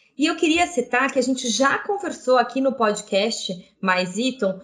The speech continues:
sobre a importância do Centro de Pesquisa e Desenvolvimento da Iton, que fica na unidade de Valinhos. Eu queria que você comentasse, é, sobre a importância da Iton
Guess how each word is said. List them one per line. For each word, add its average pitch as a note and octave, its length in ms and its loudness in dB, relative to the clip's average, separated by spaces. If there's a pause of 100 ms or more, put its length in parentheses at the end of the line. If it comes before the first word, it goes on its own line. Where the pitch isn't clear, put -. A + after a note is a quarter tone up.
(140)
sobre C4 280 4
a C4 60 2
importância C#4+ 1040 0 (140)
do A#3 120 -4
Centro D#4+ 480 -6
de C#4+ 100 -6
Pesquisa C4+ 520 0
e B3 40 -4
Desenvolvimento B3+ 920 2
da A#3 180 2
Iton, A#3 400 -2 (220)
que D#4+ 100 -10
fica D#4+ 300 -4
na D4+ 160 2
unidade C4+ 520 2
de C4+ 120 -2
Valinhos. B3+ 800 -2 (520)
Eu - 80 -20
queria F#4+ 200 0
que F#4+ 80 -4
você F#4+ 180 -2
comentasse, D#4 920 0
é, - 360 -4
sobre C#4+ 360 0
a C#4 40 4
importância D4+ 720 -2
da A#3 240 0
Iton B3+ 400 -4